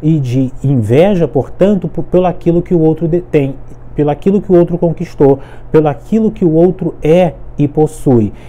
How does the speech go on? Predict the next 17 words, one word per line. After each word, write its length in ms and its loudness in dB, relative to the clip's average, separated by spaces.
Então, 300 0
todas 340 4
as 140 0
vezes 240 2
que 80 -4
você 300 2
ver 160 4
um 100 0
carro, 560 0
uma 240 -4
casa, 500 0
um 160 -4
objeto, 680 -2
alguma 280 -2
conquista, 680 -4
algum 220 -2
bem, 320 2